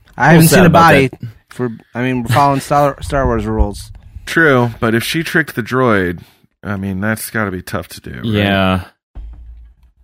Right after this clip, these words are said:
Speaker 2: Yeah, B two was pretty,
Speaker 1: Emo
Speaker 2: pretty brokenhearted
Speaker 1: about it.
Speaker 2: about this. Um, it was interesting to see a droid be that, uh, shaken by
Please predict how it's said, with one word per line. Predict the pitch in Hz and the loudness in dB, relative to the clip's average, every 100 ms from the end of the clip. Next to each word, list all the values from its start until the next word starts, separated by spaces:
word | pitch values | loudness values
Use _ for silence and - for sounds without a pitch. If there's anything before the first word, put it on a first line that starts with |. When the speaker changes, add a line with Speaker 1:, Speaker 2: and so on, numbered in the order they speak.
| - | -10
Speaker 2:
Yeah, | 104 92 92 | -4 -2 -2
B | 90 123 117 | -4 -6 -6
two | - 117 | -2 0
was | 95 90 | 0 -2
pretty, | - 101 92 87 - _ _ _ - - _ - - | -2 0 0 -2 -6 _ _ _ -16 -16 _ -18 -12
Speaker 1:
Emo | 110 120 | -8 -2
Speaker 2:
pretty | 127 113 | 0 0
brokenhearted | 104 98 95 92 95 90 | 0 0 0 2 2 0
Speaker 1:
about | 85 87 85 | 0 0 0
it. | |
Speaker 2:
about | |
this. | 90 85 82 - - - | 0 0 -2 -10 -14 -8
Um, | 90 87 87 82 85 - | -4 -2 -2 -2 -6 -12
it | _ _ _ - | _ _ _ -8
was | 147 135 | -4 -2
interesting | 170 180 185 165 123 | -2 -2 -2 0 0
to | |
see | 107 131 | 0 0
a | 110 | 0
droid | 92 92 104 110 107 98 101 - | 0 -2 2 4 2 0 -6 -10
be | 104 95 | -4 -4
that, | 90 95 95 95 - _ _ _ _ _ - _ _ _ - | 0 2 2 0 -4 _ _ _ _ _ -20 _ _ _ -6
uh, | 95 87 87 87 | -2 0 0 -2
shaken | - 104 95 92 90 85 90 104 _ | -4 0 0 0 0 0 -2 -10 _
by | - 92 90 87 85 85 87 | -10 -2 2 2 0 -4 -8